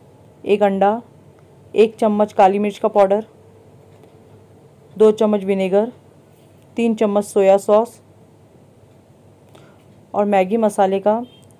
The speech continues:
एक क्यूब लेंगे हम। एक बर्तन में हम तेल गरम कर देंगे। सबसे पहले उसके अंदर हम चॉप किया हुआ लहसुन डालेंगे और अदरक। अदरक लहसुन को हम गोल्डन ब्राउन होने तक फ्राई करेंगे,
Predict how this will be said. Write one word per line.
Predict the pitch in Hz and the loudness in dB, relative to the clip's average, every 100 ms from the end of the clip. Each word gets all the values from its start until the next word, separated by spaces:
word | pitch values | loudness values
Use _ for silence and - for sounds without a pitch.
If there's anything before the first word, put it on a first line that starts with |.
| _ | _
एक | 202 214 - | -2 -2 -2
क्यूब | 214 196 | -2 0
लेंगे | 180 175 170 | -2 -6 -8
हम। | 170 170 - - _ - - - _ _ _ _ _ _ _ _ - - - - - - - | -12 -14 -20 -20 _ -20 -20 -20 _ _ _ _ _ _ _ _ -20 -20 -20 -20 -20 -16 -8
एक | 214 | -4
बर्तन | 190 208 220 | 0 0 -2
में | 226 226 | -2 -2
हम | 226 | -2
तेल | 214 202 208 | -2 -2 2
गरम | 202 208 | 2 0
कर | 208 196 | 0 -4
देंगे। | 202 202 240 - - - - - - - - - - - - - - - - _ - | -4 -6 -8 -12 -20 -20 -20 -20 -20 -20 -20 -20 -20 -20 -20 -20 -20 -20 -20 _ -14
सबसे | 196 220 | -12 -6
पहले | 220 220 | -4 -4
उसके | 208 214 | -4 -6
अंदर | 202 208 | -4 -2
हम | 214 | -4
चॉप | 208 208 190 | -2 0 0
किया | - 208 | 0 2
हुआ | 202 | 2
लहसुन | 190 - 208 | 0 -4 -4
डालेंगे | 196 190 190 202 226 - - _ - | -2 -2 -4 -10 -12 -20 -20 _ -4
और | 190 | -2
अदरक। | 185 185 202 208 - - _ _ _ _ _ _ - _ - _ - - _ _ _ | 0 0 -2 -4 -18 -20 _ _ _ _ _ _ -20 _ -20 _ -20 -20 _ _ _
अदरक | - 202 208 | -8 -6 -4
लहसुन | 208 208 214 | -4 -4 -4
को | |
हम | 214 214 | -2 -2
गोल्डन | 196 190 202 | 0 0 -2
ब्राउन | 202 202 | 0 0
होने | 208 | -2
तक | 202 214 | -8 -4
फ्राई | - 185 | 0 0
करेंगे, | 190 190 196 | -2 -6 -8